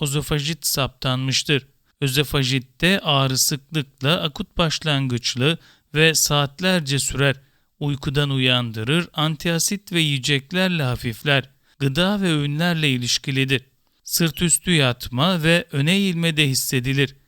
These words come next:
Yüzde elli olguda pirozis, regurjitasyon ve disfaji gibi semptomlara eşlik eder. Eforla ilişkisizdir.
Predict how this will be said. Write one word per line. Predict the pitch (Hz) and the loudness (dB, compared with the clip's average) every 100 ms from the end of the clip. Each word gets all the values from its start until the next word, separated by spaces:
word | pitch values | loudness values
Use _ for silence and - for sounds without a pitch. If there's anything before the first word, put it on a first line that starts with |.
| _ _ 139 | _ _ -2
Yüzde | 139 135 139 156 | 0 0 2 2
elli | 151 156 | 2 2
olguda | 147 120 110 107 151 180 | 2 0 -4 -2 -2 0
pirozis, | - 156 135 117 101 123 165 - - _ - | 0 0 0 -2 -4 -2 0 -2 -6 _ -6
regurjitasyon | 143 151 165 180 196 165 156 - 151 - - 185 185 151 | 0 2 2 0 -2 -2 -2 0 -2 -2 -2 0 0 0
ve | 139 | 0
disfaji | 131 - - 156 151 160 | 0 0 0 0 0 -2
gibi | 135 123 | -4 -2
semptomlara | - 151 139 139 151 139 131 135 156 | -2 -2 -4 -4 -2 0 0 0 0
eşlik | 123 - 127 139 | -2 -4 -4 -2
eder. | 131 139 - _ _ _ - | 0 0 0 _ _ _ -4
Eforla | 135 165 160 147 | -2 -2 0 2
ilişkisizdir. | 135 127 - - 131 147 127 131 131 | 2 2 0 -2 -2 -2 0 0 -2